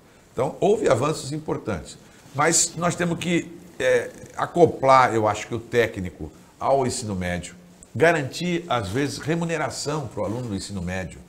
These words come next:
O ensino médio, que vem um número assim que pouca gente sabe, a gente fala sobre etecs e fatecs, que são um grande sucesso, porque tem uma alta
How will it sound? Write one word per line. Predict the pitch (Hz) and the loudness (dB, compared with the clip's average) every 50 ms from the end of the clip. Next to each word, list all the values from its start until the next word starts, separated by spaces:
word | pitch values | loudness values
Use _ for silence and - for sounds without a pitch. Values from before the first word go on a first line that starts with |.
| - - - - - - - - - - | -20 -20 -20 -20 -20 -20 -20 -20 -14 -6
O | - 143 | -4 -2
ensino | 139 - 147 160 180 139 | -2 -2 -2 -2 -2 -2
médio, | 123 135 151 143 - 107 - - - - - | 0 0 0 0 -2 -4 -8 -12 -16 -16 -10
que | 131 | -4
vem | 135 170 | -2 -2
um | 175 156 143 | -2 -2 -2
número | 139 143 151 143 127 | -2 -2 -2 -2 -2
assim | 120 117 - - 131 131 117 104 | -2 -2 -2 -4 -6 -6 -8 -10
que | - - 117 - - - - | -10 -12 -14 -16 -14 -8 -6
pouca | 170 170 165 139 | -4 -4 -2 -2
gente | 127 127 123 - | -4 -4 -6 -6
sabe, | - - 95 87 80 87 92 | -4 -2 -2 -2 -2 -4 -6
a | 113 | -6
gente | 131 147 - | -8 -8 -6
fala | - - 143 139 135 | -2 0 2 2 0
sobre | 120 - 131 123 120 110 110 - - - - - - | -2 -4 -4 -4 -4 -4 -4 -6 -12 -20 -14 -8 -6
etecs | 127 123 127 - 143 143 143 143 113 110 | -6 -6 -2 0 0 0 0 0 -2 -4
e | 113 | -4
fatecs, | 107 - 101 98 - 131 135 131 - - - | -4 -4 -4 -4 -2 -2 -2 -2 -2 -6 -12
que | - - 120 | -12 -8 -6
são | - - 151 151 | -4 -4 -4 -2
um | 147 | -2
grande | 139 143 147 143 143 | -2 -2 -2 -2 -4
sucesso, | - 160 151 - - 123 113 - - - - - - - - - - - - - - - - - - - - - | -6 -6 -6 -4 -4 -4 -4 -4 -6 -10 -16 -20 -20 -20 -20 -20 -20 -20 -20 -20 -20 -20 -20 -20 -20 -20 -18 -16
porque | - 98 - - | -14 -12 -10 -8
tem | - 143 135 | -4 -4 -4
uma | 127 127 123 117 | -2 0 2 4
alta | 120 139 165 156 - - 113 90 | 6 6 6 4 2 -2 -6 -6